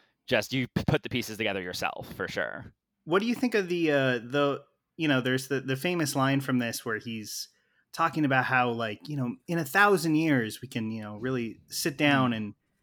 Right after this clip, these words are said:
Speaker 2: ha-, have a conversation. Um, that's always been kind of something that's just out there lingering in, you know, Star Trek lore, just kind of this, this question of,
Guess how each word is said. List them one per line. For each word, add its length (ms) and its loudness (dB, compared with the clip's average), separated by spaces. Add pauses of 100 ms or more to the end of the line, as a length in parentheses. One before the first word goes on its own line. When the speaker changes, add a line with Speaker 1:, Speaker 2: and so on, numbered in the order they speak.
(200)
Speaker 2:
ha-, 180 -6
have 340 2
a 60 2
conversation. 1000 -2 (800)
Um, 500 -2
that's 260 2
always 240 2
been 380 -2
kind 240 0
of 100 -6
something 360 0
that's 180 0
just 340 -2
out 300 4
there 240 4
lingering 760 2
in, 580 -4
you 120 -6
know, 220 -8
Star 320 2
Trek 240 0
lore, 600 2
just 200 -8
kind 240 2
of 100 -8
this, 240 -6 (460)
this 200 2
question 540 2
of, 420 -2